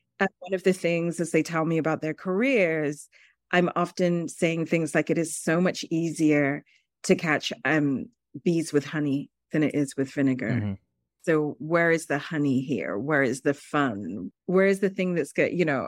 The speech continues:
Speaker 1: as Khalees, if you're around my age, you'll know that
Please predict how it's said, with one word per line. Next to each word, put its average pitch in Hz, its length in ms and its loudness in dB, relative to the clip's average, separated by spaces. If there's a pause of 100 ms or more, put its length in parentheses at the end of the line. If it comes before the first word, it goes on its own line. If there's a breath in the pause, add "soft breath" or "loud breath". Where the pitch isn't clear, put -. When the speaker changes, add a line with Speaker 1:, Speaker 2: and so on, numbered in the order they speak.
Speaker 1:
as 165 280 -2
Khalees, 175 760 0 (100)
if 156 220 -4
you're 147 280 0
around 151 360 -2
my 147 220 0
age, 175 480 0 (420 soft breath)
you'll 180 320 2
know 170 220 2
that 156 240 0